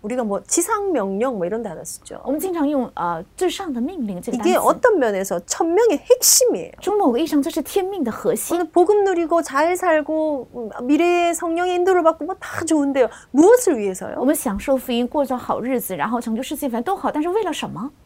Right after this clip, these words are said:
Speaker 1: 이게 이제 우리의 소원이라기보다는요.
Speaker 2: 这不是我们的心愿，
Speaker 1: 하나님의 소원이거든요.
Speaker 2: 是神的心愿。
Speaker 1: 창세기 삼 장 문제로부터 일어난 이 수많은 일을 마무리 짓는 방점을 팍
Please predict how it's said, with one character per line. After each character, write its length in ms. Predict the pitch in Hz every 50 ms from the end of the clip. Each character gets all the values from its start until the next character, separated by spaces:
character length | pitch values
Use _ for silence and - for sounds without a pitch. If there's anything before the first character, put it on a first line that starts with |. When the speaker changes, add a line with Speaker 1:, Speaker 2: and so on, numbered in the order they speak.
| -
Speaker 1:
이게 640 | - 214 190 220 233 220 185 196 214 196 156 - -
이제 100 | - 185 -
우리의 320 | 196 185 196 277 359 403 320
소원이라기보다는요. 1700 | - - 202 196 190 185 180 190 180 - - - 147 147 - - - 185 190 - 156 - - - 160 170 165 - _ 208 233 254 269 254
Speaker 2:
这 140 | - 392
不 100 | 302 -
是 140 | 311 - 415
我 180 | 339 247 202 -
们 80 | -
的 80 | - 302
心 240 | 311 - 269 233 233
愿， 200 | 240 233 185 - - _ - _ _ _ _ _ _ _ _ _ _ _ _ - _ _
Speaker 1:
하나님의 340 | - - 262 262 254 202 180
소원이거든요. 500 | - - 185 185 185 185 180 165 _ -
Speaker 2:
是 180 | - - - 349
神 220 | - - - 185 190
的 60 | 226
心 300 | 285 - - 311 311 339
愿。 180 | 339 311 196 151 143 - _ _
Speaker 1:
창세기 420 | - - 269 254 247 277 294 285
삼 280 | 277 - 254 233 254 277
장 200 | 285 330 349 339
문제로부터 800 | 311 277 254 226 240 220 208 196 196 190 - - 185 175 170 165 - -
일어난 440 | 240 277 285 254 233 208 196 202
이 80 | 214 262
수많은 600 | 254 - - 262 285 311 311 269 233 233 226 202
일을 300 | 185 175 196 226 208 196 - - - - _
마무리 400 | - 185 214 233 262 320 330 320
짓는 320 | - - 220 202 196 190 185
방점을 440 | - - 202 220 226 226 339 359 381 370 - - -
팍 100 | -